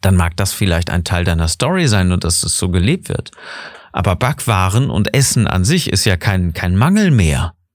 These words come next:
Es gibt genug Alternativen zu dir.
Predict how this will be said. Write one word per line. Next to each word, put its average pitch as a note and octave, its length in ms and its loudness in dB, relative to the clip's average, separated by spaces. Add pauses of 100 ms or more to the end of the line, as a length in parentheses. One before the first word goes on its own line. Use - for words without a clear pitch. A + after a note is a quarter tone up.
(840)
Es A2+ 160 2
gibt - 220 -4
genug E3 580 0 (140)
Alternativen C3+ 1200 0 (320)
zu - 300 2
dir. F#2+ 500 2